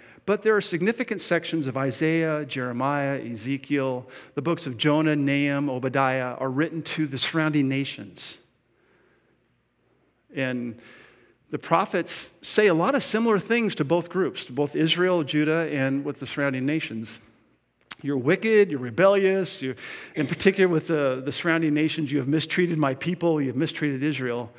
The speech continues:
But there's one thing he really says to Israel that he says to nobody else, and he says, "You have profaned my name."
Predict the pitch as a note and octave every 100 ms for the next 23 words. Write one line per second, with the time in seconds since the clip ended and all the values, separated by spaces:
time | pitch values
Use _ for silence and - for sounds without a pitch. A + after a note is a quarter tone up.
0 | - - - - - _ D#3 E3+ D3 C3+
1 | E3+ B3+ B3+ A3+ F#3+ D#3 D#3 C#3+ E3+ F#3
2 | - F3 E3 E3 C#3+ D#3+ C#3+ C3+ B2 B2
3 | A#2+ - C3+ C3 A#2+ B2 C3+ C3 A#2+ A#2+
4 | G#2+ A2 - A2+ A#2 B2 A2+ C3+ B2+ B2
5 | - D3 C#3+ C#3+ C3 B2 A#2 G2 F#2+